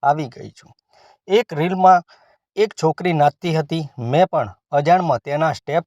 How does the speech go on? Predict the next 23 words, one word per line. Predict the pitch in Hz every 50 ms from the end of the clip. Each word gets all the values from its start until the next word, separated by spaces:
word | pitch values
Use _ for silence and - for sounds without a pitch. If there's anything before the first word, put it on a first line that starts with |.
| _ -
કરવાની | 131 131 139 147 151 165 190 208 170 _
કોશિશ | - 127 127 - - 165 147 - - -
કરી. | 120 104 - 104 _ _ _ _ _ _ _ _ -
પગ | 165 180 185 147 127
લપસ્યો | 117 120 123 _ - - 160 160 156 - _ _ _ _ _ -
અને | 170 196 214 185
હું | 131 151 165 151
નીચે | 131 123 113 - 175 196
પટકાઈ | 196 - 123 104 _ - 143 127 101
ગઈ. | - - - - _ _ _ _ _ _ _ _ _ _ -
એક | 185 214 247 - _ -
પળનો | 190 190 202 208 208 196
અંધકાર, | 151 143 143 139 - - 170 170 175 170 _ _ _ _ - _ _ _ - -
શરીરમાં | 151 165 180 226 214 208 196 190 165 131
વીજળી | 139 143 151 165 175
વેગે | 165 165 165 151 165 156
દુખાવો, | 131 131 117 - 143 139 143 151 147 - _ _ _ _ -
આંખો | 135 156 160 - 196 196
સામે | 170 - 147 147 165 175 190 226 - _ _ _ _ -
અંધારું | 135 139 143 139 160 175 170 165 165 156 _ - - -
છવાઈ | 123 120 147 151 131
ગયું. | 101 - - - _ _ _ _ _ _ _ _ _ 123
જાણે | 117 135 147 165 185 196 202